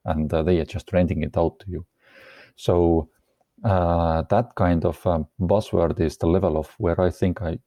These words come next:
always, when somebody brings something in, some kind of new term in technology, says that it's, it's a cool thing, it's a new innovation in, in technology, I usually try to look beyond what, uh, what is it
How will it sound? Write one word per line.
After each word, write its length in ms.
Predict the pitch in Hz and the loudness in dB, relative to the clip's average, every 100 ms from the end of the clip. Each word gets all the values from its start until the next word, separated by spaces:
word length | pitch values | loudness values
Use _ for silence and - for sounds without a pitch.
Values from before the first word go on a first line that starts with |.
| _ | _
always, 380 | 110 113 104 - | 2 4 2 2
when 160 | 90 82 | -2 -2
somebody 380 | 110 104 92 73 - | 2 2 2 -2 -2
brings 460 | 104 123 110 - | 2 6 6 2
something 560 | - 95 98 - 82 76 - _ _ _ _ _ _ _ _ _ | 0 0 0 0 0 -2 -10 _ _ _ _ _ _ _ _ _
in, 300 | 113 104 113 101 | 2 4 4 0
some 260 | - 98 | -4 -2
kind 180 | - 85 | -2 -4
of 140 | 82 | -2
new 340 | 98 101 92 78 _ _ - | 2 4 4 0 _ _ -8
term 320 | - 101 110 104 | 0 4 4 2
in 120 | 90 | 0
technology, 560 | 90 90 90 - 101 | 0 0 -2 0 -2
says 280 | 95 - 87 | -2 -4 -4
that 140 | - - | -8 -10
it's, 200 | 98 - - | -8 -8 -10
it's 160 | - - | -12 -12
a 20 | |
cool 220 | - 101 | -4 -2
thing, 240 | 87 90 78 | 0 0 -2
it's 180 | - 92 | -6 -4
a 60 | |
new 220 | 80 87 | -2 -2
innovation 640 | 80 80 90 - 85 78 - | -2 -2 -2 -2 -4 -4 -6
in, 260 | - 87 80 | -6 -4 -2
in 140 | 117 85 | -2 -2
technology, 560 | - 95 85 80 87 - - - - - - | -2 0 0 0 -4 -8 -18 -20 -20 -12 0
I 60 | |
usually 360 | 104 135 131 - | 4 6 6 4
try 200 | - 107 | 2 2
to 120 | - | 2
look 220 | 87 95 - | 0 0 2
beyond 420 | 92 101 90 - _ _ _ - | 4 4 2 -2 _ _ _ -4
what, 340 | 95 104 110 _ _ | 0 2 0 _ _
uh, 480 | 101 87 82 80 78 - _ _ - | -2 0 0 -2 -4 -8 _ _ -2
what 240 | 98 - | -2 0
is 220 | - 110 98 | 2 2 4
it 200 | - | 0